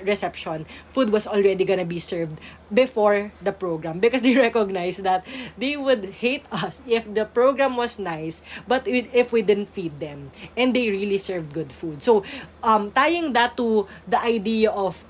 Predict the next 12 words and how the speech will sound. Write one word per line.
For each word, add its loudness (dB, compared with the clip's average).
nostalgia, 0
um, 2
if 2
these -2
important, 0
um, -4
events -4
are 2
served 0
with 0
great -6
food, -12